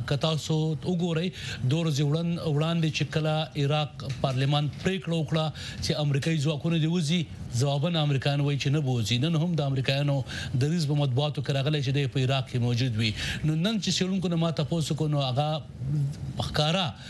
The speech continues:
آ، خو ځای نه ښیي او نه د ایران د رد عمل پیش-، آ، پیشګي، آ، م، پریډکشن کوي، یعنی ښودل غواړي چې په کوم ځای کې دې شي. خو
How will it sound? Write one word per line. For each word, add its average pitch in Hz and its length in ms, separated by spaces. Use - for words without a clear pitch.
آ، 151 560
خو 143 300
ځای 180 220
نه 196 140
ښیي 214 280
او 143 280
نه 156 120
د 156 160
ایران 151 500
د 156 60
رد 139 220
عمل 147 360
پیش-، 156 380
آ، 143 300
پیشګي، 139 640
آ، 135 520
م، 139 360
پریډکشن 160 420
کوي، 127 340
یعنی 139 420
ښودل 147 340
غواړي 165 260
چې 147 100
په 131 100
کوم 160 160
ځای 151 80
کې 139 160
دې 135 60
شي. 123 180
خو - 240